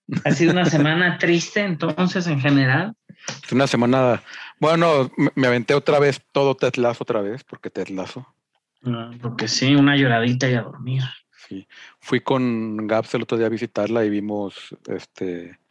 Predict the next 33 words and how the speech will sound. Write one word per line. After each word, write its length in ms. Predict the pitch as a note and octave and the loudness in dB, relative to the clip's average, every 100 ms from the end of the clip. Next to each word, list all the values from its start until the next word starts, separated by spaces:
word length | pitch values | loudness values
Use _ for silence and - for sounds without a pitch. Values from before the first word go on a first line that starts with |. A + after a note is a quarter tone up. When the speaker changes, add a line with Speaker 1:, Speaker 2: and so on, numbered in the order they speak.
| - - - - _ | -20 -20 -20 -20 _
Speaker 2:
este, 240 | - - G#2+ A2 | -10 -4 0 2
ella, 200 | G#2 G#2 | 4 4
David 260 | G2 G#2 | 4 4
y 80 | G2+ | 2
yo, 460 | G2+ G#2 A2 G2+ F#2 | 2 2 0 -2 -4
la 160 | F2 F2 | -6 -6
de, 640 | F2+ F2 E2+ E2+ E2+ E2+ - - _ _ _ _ _ | -4 -4 -4 -4 -6 -10 -16 -20 _ _ _ _ _
este, 340 | - - - | -12 -8 -6
Fra-, 280 | F#2+ - B2 | -4 0 0
este, 300 | - F#2 - | 0 -4 -2
Freaky 340 | G#2 A#2+ - A#2 | -2 -2 0 0
Friday, 360 | - A#2 C3+ - | 2 2 2 0
no, 80 | G2 | -2
Freaky. 400 | - C#3 G#2+ - _ _ _ - - | 0 -2 -2 -6 _ _ _ -20 -20
Speaker 1:
Freaky, 420 | - - E3 E3 B2 | -6 0 0 0 0
buena, 460 | B2 C3+ D3 B2+ | 2 2 2 2
buena, 300 | A2 C#3 D3 | 0 0 0
chistosa. 680 | B2+ - C#3 D3 D3 A#2 - | -2 -4 0 0 0 -4 -10
No 160 | - B2+ | -10 -2
la 100 | C#3+ | 0
Speaker 2:
De, 60 | C3 | 0
Speaker 1:
recomendé. 560 | C3 A#2+ A2+ A#2+ C3+ C#3 C3 | -2 -4 -6 -4 -4 -4 -8
Speaker 2:
sí, 160 | - A#2 | -2 0
de 100 | G#2 | 2
Speaker 1:
La 40 | |
recomendé 0 | |
por 480 | G2+ G#2+ G#2+ G#2+ A2+ | 2 0 0 0 0
Speaker 2:
Blumhouse, 160 | A#2+ B2 | -2 -6
Speaker 1:
aquí. 140 | C#3 | -6
Speaker 2:
sí, 240 | C3+ G2 F#2+ | -4 -2 -4
es 340 | - - - _ _ _ - - _ _ - | -8 -18 -20 _ _ _ -20 -20 _ _ -14
muy 160 | A2 G#2+ | -10 -6
cagada. 560 | - A2 G2+ G#2 A#2 | -2 0 2 2 0